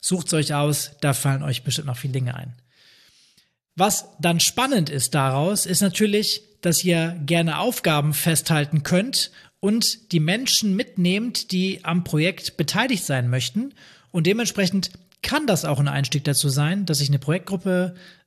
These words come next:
äh, bildet und ihr eben mehr Menschen für ein Engagement gewinnt.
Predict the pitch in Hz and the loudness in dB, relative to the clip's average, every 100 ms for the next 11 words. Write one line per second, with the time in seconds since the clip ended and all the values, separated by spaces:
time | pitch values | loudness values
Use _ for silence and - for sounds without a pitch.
0 | - 143 135 123 196 240 254 - - - | -4 -2 0 2 0 0 -2 -4 -8 -20
1 | _ _ - 220 220 190 180 156 147 135 | _ _ -2 0 0 -2 0 0 0 0
2 | 123 120 175 185 196 175 175 151 147 156 | 0 0 0 0 0 0 -2 -2 -2 -2
3 | 139 127 131 139 127 127 170 226 123 - | -2 -2 0 0 0 -2 -4 -4 -6 -8